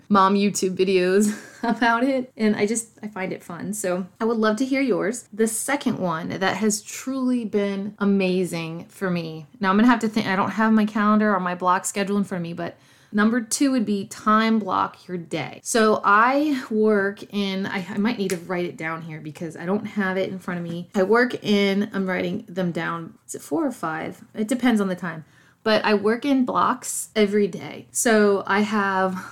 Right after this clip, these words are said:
for example, block one would be the early morning. So I have that marked from five A M to, it's five to seven, seven thirty-ish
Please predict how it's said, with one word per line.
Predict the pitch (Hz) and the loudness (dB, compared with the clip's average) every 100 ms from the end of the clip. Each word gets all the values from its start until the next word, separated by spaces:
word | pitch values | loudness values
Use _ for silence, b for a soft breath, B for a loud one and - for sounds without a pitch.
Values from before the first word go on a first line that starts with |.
| B | B
for | - 233 | -6 -2
example, | 202 196 180 185 175 175 - | -2 -2 -2 -2 -2 -4 0
block | 202 190 220 - | 4 4 4 0
one | 214 208 226 180 170 202 254 247 | -2 2 2 0 0 2 2 2
would | 196 190 | -4 -4
be | 190 202 | -2 -2
the | 196 202 | -2 -4
early | - 196 196 185 | -4 -4 -2 -4
morning. | 202 180 180 185 - 208 - | -6 -6 -6 -8 -10 -10 -12
So | - 226 202 | -4 2 4
I | 185 | 4
have | 196 226 226 196 | 0 0 0 0
that | 202 196 208 | 2 2 2
marked | 202 196 190 - - _ | 0 0 -4 -14 -18 _
from | - 196 180 180 - | -2 0 0 -4 -8
five | - 185 202 214 | -4 -2 0 0
A | 220 208 | 2 2
M | 180 190 233 277 - | 0 0 0 0 -6
to, | - 220 208 202 202 202 208 - | -4 2 4 6 6 4 2 -2
it's | 208 | -2
five | - 196 196 196 | 0 2 2 0
to | 214 | -4
seven, | 208 - 185 185 185 185 185 - | -4 -2 -2 -2 -4 -4 -6 -10
seven | - 202 180 175 | -4 -2 -2 -2
thirty-ish | 180 165 160 170 170 | -2 -2 -4 -6 -8